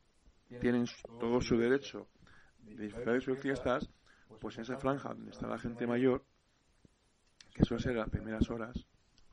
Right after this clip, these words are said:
ponen, pues eso, eh, canciones de la gente mayor. Pasodobles, Manolo Escobar, quizá el Fari, de la época, de la época. Luego ya cuando la gente mayor se va a dormir,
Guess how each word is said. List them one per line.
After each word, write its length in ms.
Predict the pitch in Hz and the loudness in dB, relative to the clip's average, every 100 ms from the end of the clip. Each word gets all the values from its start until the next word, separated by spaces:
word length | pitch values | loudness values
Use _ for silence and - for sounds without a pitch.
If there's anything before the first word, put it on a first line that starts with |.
| - 127 | 4 8
ponen, 440 | 123 131 135 143 - | 10 10 6 2 -10
pues 160 | - - | -10 -2
eso, 280 | - 101 101 - - - - - - 107 | -2 -2 -8 -12 -18 -18 -16 -18 -12 -8
eh, 460 | 117 104 104 104 104 | -4 -4 -4 -6 -6
canciones 480 | - 104 - 107 120 | -6 -6 -4 -4 0
de 60 | 120 | 0
la 60 | 107 | 0
gente 240 | 117 110 | -2 -4
mayor. 260 | 101 104 110 - - - - - - - 117 117 | -10 -12 -14 -18 -20 -12 -10 -8 -10 -12 -6 -2
Pasodobles, 1500 | 117 113 - 107 117 123 113 117 113 113 117 117 117 117 - | 0 -2 -2 2 4 4 2 0 2 2 0 -2 -4 -8 -12
Manolo 320 | - - - | -12 -12 -14
Escobar, 1120 | - - - 117 120 117 117 117 117 113 120 - - | -14 -12 -8 -2 2 4 4 4 2 0 -4 -10 -16
quizá 220 | - 147 | 2 4
el 100 | 214 | 4
Fari, 600 | - - 143 127 123 123 - - - - - - - - - - | 2 0 2 2 0 -4 -10 -14 -14 -18 -20 -20 -20 -20 -20 -12
de 220 | 147 147 | 4 8
la 100 | 147 | 10
época, 360 | 131 107 107 107 - - | 10 8 4 -14 -18 -18
de 260 | 117 113 117 | -12 -2 0
la 80 | |
época. 300 | 113 110 107 - - - - | 0 -2 -4 -8 -14 -18 -12
Luego 260 | - 143 | 2 6
ya 100 | 156 | 6
cuando 160 | 151 117 | 6 2
la 60 | 110 | -2
gente 220 | 135 135 | 0 2
mayor 320 | 135 147 127 | 6 6 4
se 300 | - - 113 | -2 -4 6
va 440 | 110 120 127 127 | 8 8 8 8
a 60 | 123 | 6
dormir, 360 | 123 123 139 | 6 4 4